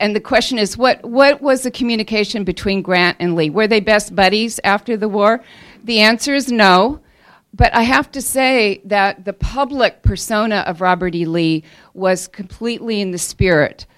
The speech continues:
of Appomattox. Privately, he, he didn't like Reconstruction. He didn't like, uh, he was horrified at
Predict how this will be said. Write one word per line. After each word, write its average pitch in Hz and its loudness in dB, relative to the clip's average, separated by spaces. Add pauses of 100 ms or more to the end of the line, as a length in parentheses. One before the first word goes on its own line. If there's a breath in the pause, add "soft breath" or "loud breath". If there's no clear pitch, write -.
(240 soft breath)
of 175 0
Appomattox. 170 0 (320 soft breath)
Privately, 220 2 (100)
he, 185 -8 (100)
he 175 -10
didn't 196 -2
like 180 0
Reconstruction. 202 -4
He 185 -8
didn't 180 -8
like, 175 0 (440 soft breath)
uh, 170 2
he 175 -8
was 170 -4
horrified 190 2
at - -2